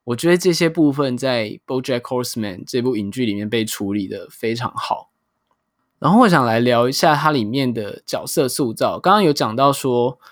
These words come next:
它里面都是有很多的兽人角色，包括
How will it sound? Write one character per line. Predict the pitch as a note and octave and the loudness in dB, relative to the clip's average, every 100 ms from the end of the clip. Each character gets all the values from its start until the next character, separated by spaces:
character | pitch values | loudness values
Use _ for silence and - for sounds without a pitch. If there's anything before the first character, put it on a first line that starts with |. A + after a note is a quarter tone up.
| _ _ | _ _
它 | F#3+ E3+ | 2 4
里 | B2 | 2
面 | A#2+ C#3 B2 | 2 0 0
都 | B2 B2+ | 0 0
是 | C3+ - C3+ A#2 G#2 | -2 -2 -2 -2 -4
有 | - C#3+ | -4 -4
很 | A#2+ A#2 | -2 -4
多 | G2 A#2 | -2 0
的 | A#2+ | 0
兽 | A2 C#3 | 0 0
人 | G#2+ | 0
角 | G#2+ A2+ - | -2 -6 -6
色， | - B2 | -4 -2
包 | B2+ B2+ | 2 4
括 | C3 | 4